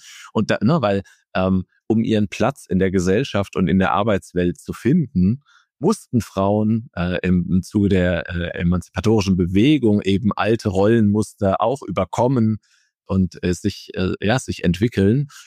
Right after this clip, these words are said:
blicken also auf diese Arbeit zurück und, äh, erkennen die Wichtigkeit und auch die, ja, die, die Kraft, die das, die das einfordert. Und da erlebe ich eben ein großes Interesse und auch dieses im Sinne von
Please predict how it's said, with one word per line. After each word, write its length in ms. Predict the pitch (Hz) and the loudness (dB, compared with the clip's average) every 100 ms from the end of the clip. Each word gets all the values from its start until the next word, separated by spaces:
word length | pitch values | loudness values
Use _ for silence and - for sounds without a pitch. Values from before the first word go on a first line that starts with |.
| - _ _ | -20 _ _
blicken 340 | 95 135 139 | -4 0 0
also 260 | 82 98 104 | 2 2 0
auf 140 | - - | -2 -2
diese 320 | 110 98 - | -2 0 0
Arbeit 380 | 98 113 90 - | 0 0 -2 -4
zurück 480 | - 85 95 - - | -12 -4 -4 -4 -4
und, 340 | 90 90 - - | 0 0 -2 -4
äh, 80 | |
erkennen 560 | 85 - 87 113 120 104 | -4 -2 -2 2 4 4
die 160 | 101 101 | 4 2
Wichtigkeit 840 | - - 104 - 98 95 92 - | 0 -4 -6 -4 -4 0 0 -2
und 240 | 90 90 - | -2 -2 -2
auch 160 | 87 | -6
die, 380 | - 90 87 82 - _ - | -2 0 2 0 -6 _ -2
ja, 140 | 107 | -2
die, 420 | 104 101 92 87 - - | 2 2 2 2 -2 -4
die 100 | 90 | -6
Kraft, 340 | - 120 - - | -2 -4 -2 -4
die 80 | 87 | -2
das, 320 | 87 - - | -2 -6 -16
die 220 | 85 92 | -6 -2
das 160 | 87 - | -2 -4
einfordert. 800 | 80 90 98 - 80 82 101 - _ _ _ _ _ - | 0 0 0 -2 -2 0 -2 -4 _ _ _ _ _ -2
Und 220 | 98 101 | 2 2
da 120 | 104 | 2
erlebe 340 | 98 107 117 110 | 2 2 0 0
ich 120 | 101 | 0
eben 220 | 101 98 | 0 0
ein 120 | 95 | -2
großes 460 | 101 101 117 - - | -2 0 -2 -4 -6
Interesse 540 | 104 98 110 135 - | -4 -2 -2 -2 -2
und 200 | 113 107 | -2 0
auch 160 | 101 104 | -2 -2
dieses 340 | 104 98 110 | -4 -4 -6
im 160 | - 101 | -2 0
Sinne 260 | 95 107 101 | 2 2 2
von 460 | - 101 98 98 | 0 2 4 2